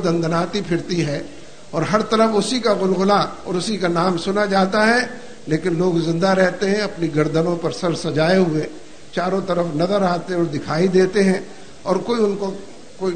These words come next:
گزند و نقصان نہیں پہنچا پاتا۔ اس لیے اس وقت جو تا-، طالبان کے حوالے سے مذاکرات کی میز بچھی ہے، میں آپ کو صرف دو نکات اس میں عرض کروں۔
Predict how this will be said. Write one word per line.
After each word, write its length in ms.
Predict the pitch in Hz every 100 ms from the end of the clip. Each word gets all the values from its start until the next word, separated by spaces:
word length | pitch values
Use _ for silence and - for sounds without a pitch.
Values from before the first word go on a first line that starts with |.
| 147
گزند 280 | 185 202 190
و 40 |
نقصان 440 | 175 156 - 165 156
نہیں 140 | 151 156
پہنچا 300 | 139 113 139 -
پاتا۔ 280 | 123 - - - - - - - - - - - - - - - - -
اس 260 | - - -
لیے 220 | 226 220 220
اس 180 | 214 -
وقت 260 | 277 262 208
جو 140 | 220 220
تا-، 160 | 196 - - - -
طالبان 600 | 190 175 170 190 233 277 226
کے 80 |
حوالے 440 | 190 175 175 185 190
سے 140 | 170
مذاکرات 720 | 165 160 160 156 175 202 208
کی 60 | 175
میز 260 | 156 165 156
بچھی 320 | 135 - 160 120
ہے، 60 | 107 - - - -
میں 100 | 170
آپ 240 | 185 202 196
کو 60 | 196
صرف 160 | 196 185 139
دو 160 | 214 240
نکات 440 | 190 185 180 185
اس 140 | 175 165
میں 140 | 160
عرض 180 | 147 -
کروں۔ 240 | 139 131